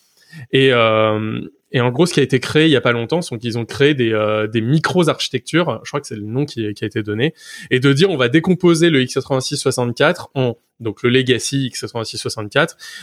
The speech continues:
on va faire V deux qui rajoute des instructions S S E un et S S E deux, à mes souvenirs. Et, euh, ensuite, on a les instructions X quatre-vingt-six soixante-quatre V trois qui rajoutent encore des instructions S S E, et le V quatre qui rajoute, je crois, les A V X, euh,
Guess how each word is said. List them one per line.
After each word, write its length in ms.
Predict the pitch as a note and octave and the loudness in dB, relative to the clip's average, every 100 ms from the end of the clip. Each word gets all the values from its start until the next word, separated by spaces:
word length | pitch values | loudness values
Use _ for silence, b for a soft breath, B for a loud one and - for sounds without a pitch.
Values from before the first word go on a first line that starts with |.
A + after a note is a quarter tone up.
| B | B
on 60 | |
va 140 | B2+ B2+ | 0 2
faire 200 | D#3 C3 | 2 0
V 240 | B2+ D#3+ | 2 4
deux 240 | D3+ E3+ F3 | 4 4 4
qui 180 | - A#2+ | 0 0
rajoute 300 | B2+ C#3+ C#3 | 2 2 2
des 120 | B2 | 0
instructions 580 | C3 - B2 - D3 C#3+ | 0 -4 -4 -2 0 0
S 220 | B2 C3+ | 0 0
S 300 | C3+ - - | 0 0 2
E 300 | C3 C3 C3 _ _ - | 4 4 2 _ _ 0
un 200 | D#3 D3+ | 2 4
et 80 | |
S 160 | B2+ B2+ | 2 0
S 180 | B2+ B2 | -4 -4
E 40 | |
deux, 380 | A2+ D3 E3+ - A2+ | -2 0 0 -2 -16
à 20 | |
mes 60 | A2 | -14
souvenirs. 400 | A#2+ A#2 C#3+ D#3+ b b b b C#3 b D#3 | -10 -6 -4 -6 b b b b -20 b 2
Et, 320 | D3 E3 E3+ | 4 4 4
euh, 480 | C3 A#2+ A#2+ A#2 A#2 | 2 4 4 2 0
ensuite, 420 | B2 B2+ - D#3+ | 0 -2 0 0
on 100 | D3 | 2
a 100 | B2+ | 4
les 140 | C#3 A#2+ | 4 2
instructions 420 | A#2+ B2 - D3+ | -2 -6 0 0
X 140 | C3 | 0
quatre-vingt-six 320 | B2+ B2+ B2 C3 | -2 -4 -4 -4
soixante-quatre 380 | B2+ A#2 A#2 | -2 0 -2
V 160 | A2 A#2+ | 0 -2
trois 420 | - C#3 C3+ C3+ B B | 0 2 2 0 B B
qui 100 | - | -4
rajoutent 520 | A2 B2+ C3 D3+ D3 - C#3 | 0 2 2 0 -2 -4 -2
encore 260 | C#3 D#3 | 2 2
des 80 | C3+ | 2
instructions 400 | C3+ C3+ - B2+ | 0 0 0 0
S 120 | A#2 | 2
S 180 | A2+ - | 0 2
E, 160 | E3 D3 | 4 4
et 80 | |
le 100 | B2 | 2
V 260 | A#2+ C#3 C3+ | 4 2 2
quatre 440 | D3 D3+ E3+ B2 | 2 2 2 -2
qui 160 | A2 A#2+ | 0 0
rajoute, 260 | A#2 A#2+ C#3 | 0 0 -2
je 60 | |
crois, 140 | - B2 | 0 2
les 200 | A#2 A#2 | 2 2
A 60 | |
V 180 | A2 A#2 | 2 2
X, 360 | A#2 B2+ - A#2+ | 2 -2 -2 2
euh, 300 | G#2+ G#2 | 2 2